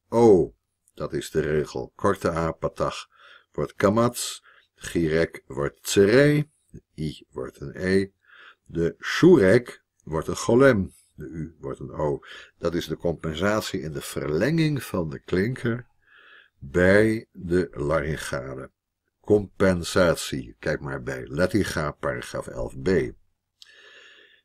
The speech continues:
In hoofdstuk veertien, vers vijftien geeft hij dan een voorbeeld. Laten we maar eens even kijken.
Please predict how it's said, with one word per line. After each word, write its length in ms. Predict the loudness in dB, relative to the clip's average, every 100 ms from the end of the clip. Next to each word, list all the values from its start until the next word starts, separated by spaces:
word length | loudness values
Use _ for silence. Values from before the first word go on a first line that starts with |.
| 0
In 100 | 8
hoofdstuk 400 | 10 10 6 2
veertien, 600 | 4 6 6 6 0 -2
vers 420 | -8 -4 -4 -4 -10
vijftien 840 | -8 -2 -2 -2 -4 -4 -2 -2 -8
geeft 400 | -8 -6 -6 -6
hij 100 | -6
dan 220 | -4 -6
een 240 | -10 -12 _
voorbeeld. 720 | -10 0 2 2 -2 -10 -16
Laten 280 | -18 -14 -14
we 60 |
maar 120 | -12 -10
eens 100 | -8
even 220 | -8 -6
kijken. 360 | -4 -4 -6